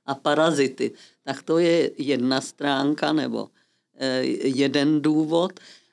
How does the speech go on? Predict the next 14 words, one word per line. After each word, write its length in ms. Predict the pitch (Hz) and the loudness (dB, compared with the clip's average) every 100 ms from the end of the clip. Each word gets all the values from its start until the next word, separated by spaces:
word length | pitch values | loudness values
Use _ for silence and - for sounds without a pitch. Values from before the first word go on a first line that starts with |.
| _ | _
A 100 | 156 | -6
druhý 600 | 143 147 175 185 202 196 180 | -2 2 2 2 2 4 4
je, 360 | 170 170 180 - _ _ - | 4 2 -2 -10 _ _ -2
že 540 | 156 180 170 170 170 - _ _ _ 165 | 0 2 2 2 0 -4 _ _ _ 0
je 260 | 165 156 | 2 4
to, 460 | 151 - 170 170 170 - - | 2 0 2 2 0 -8 -6
eh, 260 | 156 143 143 - - | 0 2 0 -4 -12
nejlépe 1200 | 156 147 151 165 175 175 165 156 165 165 139 - - _ | -12 -4 2 4 6 6 4 4 2 -2 -4 -4 -4 _
<laughs> 160 | _ _ | _ _
dosažitelné, 1200 | 165 175 170 202 151 151 135 165 147 147 156 165 | 0 2 2 2 2 0 0 0 2 4 2 0
protože 600 | 165 160 - 165 165 170 | -2 -6 0 0 2 0
se 320 | 165 170 165 - | -2 -2 -2 0
analýza 640 | 147 151 147 151 143 151 | 0 2 2 2 2 0
dělá 500 | 143 139 139 139 135 | 2 0 2 2 0